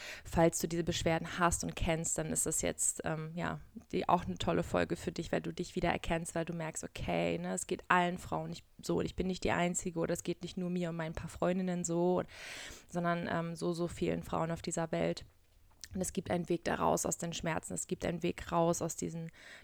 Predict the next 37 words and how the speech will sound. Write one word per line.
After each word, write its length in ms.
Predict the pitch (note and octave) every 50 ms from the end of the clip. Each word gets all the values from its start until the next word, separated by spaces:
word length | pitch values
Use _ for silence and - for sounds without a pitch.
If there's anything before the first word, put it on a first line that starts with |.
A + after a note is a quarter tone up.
| - -
diesen 200 | F3 E3+ F3+ F3
ganzen, 480 | E3+ E3+ E3+ - - F3 E3+ E3+ E3+
äh, 220 | - - E3+ E3 E3
Nebenwirkungen 1160 | E3+ E3+ F3 F3 F3+ - - F3 F3 - - - F3+ E3 F3 F3+ F3 - - - - G3+ F#3+
<laughs> 80 | - -
der 80 | G3 F#3
Menstruation, 720 | F3 F3+ F#3+ - - - - E3+ - - - D#3+ E3 F3+
sag 220 | E3+ - - D#3+ -
ich 160 | F3 - -
mal, 160 | F3 F3 - - -
ja. 220 | F#3 F3 F#3 A3 C#4 - - - - - - - _ _ _ - - - - - - - - - - - - - - - - - - - -
Also 220 | - G3+ G#3+ G#3 G#3
als 160 | G3+ G3+ -
erstes, 500 | - F3 F3 F#3 B3+ - - G3+ F#3+ - - - - - - - - - - - - _ _ -
die 60 | G3
Menstruation 520 | G#3 G#3+ G#3 - G3+ G3 - - G#3 G#3
einer 180 | G3+ F3 E3+ E3+
Frau 280 | - - - F#3 F#3 F3+
dauert 240 | F#3 E3+ E3 E3+
zwischen 260 | - - F3 - - E3
drei 220 | - - D#3+ E3
bis 160 | E3 - -
fünf 180 | F3 E3+ - -
Tagen. 480 | - - D#3+ D#3 D3+ D3 - - - - - - - -
Ja, 320 | - D#3 E3 G3 A3+ -
am 340 | - - F#3 F#3+ F#3+ F#3 F3+
sechsten 420 | F3 F#3 F3+ F#3 - - - F#3+
oder 160 | F#3 F3 E3+ F3
siebten 300 | G3+ G#3+ - - G3+ F#3+
Tag 320 | - G#3 F#3+ F#3 F#3+ F#3+
kommt 260 | - - F3+ F3+ F3+
eher 180 | - F#3 E3+ E3+
dann 260 | E3 E3 E3 E3+ - A3 - _ _ _ _ -
braunes, 460 | - - F3 F3 F3+ F3+ F3 F3+ -
altes 320 | - - A3+ C4 B3+ A#3+ -
Blut 360 | - - G#3+ G#3+ G#3 - -
raus. 360 | F#3+ F3+ F3+ F#3 F#3+ - -